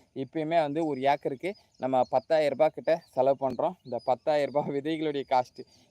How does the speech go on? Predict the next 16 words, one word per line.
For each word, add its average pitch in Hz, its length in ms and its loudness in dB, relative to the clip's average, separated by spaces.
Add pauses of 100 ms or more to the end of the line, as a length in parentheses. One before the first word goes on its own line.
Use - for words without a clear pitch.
நம்ம 151 280 2
பத்தாயிரம் 156 440 4
ரூபான்றது 160 340 2
ஒரு 151 160 4
சாதாரண 143 540 2
தொகையா 143 280 2
இருக்கலாம். 135 360 0 (260)
ஆனா 143 180 -4
விவசாயத்தை 156 480 -2
பொறுத்த 139 220 -8
வரைக்கும் 160 300 -10 (140)
விதைகளுடைய 156 600 -6
காஸ்ட்டுக்காக 143 580 -8
இவ்வளோ 143 260 -8
செலவு 143 320 -8
பண்றதுன்றது 135 640 -14